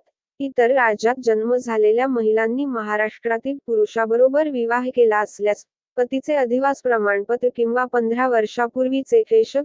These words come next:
कार्ड किंवा पंधरा वर्षापूर्वीचे मतदार ओळखपत्र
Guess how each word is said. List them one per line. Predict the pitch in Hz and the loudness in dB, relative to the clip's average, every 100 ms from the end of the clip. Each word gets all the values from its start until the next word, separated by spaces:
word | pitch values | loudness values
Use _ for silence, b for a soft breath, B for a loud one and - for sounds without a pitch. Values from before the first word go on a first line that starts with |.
| 302 | -2
कार्ड | 285 285 277 277 | 0 2 0 -2
किंवा | 254 240 | -2 0
पंधरा | 240 240 226 240 254 | 0 0 0 0 0
वर्षापूर्वीचे | 240 220 233 226 247 240 254 269 | 0 0 -4 -2 0 0 0 0
मतदार | 262 220 214 220 240 | 0 0 0 2 6
ओळखपत्र | 233 214 247 262 - 208 | 6 4 0 -2 0 0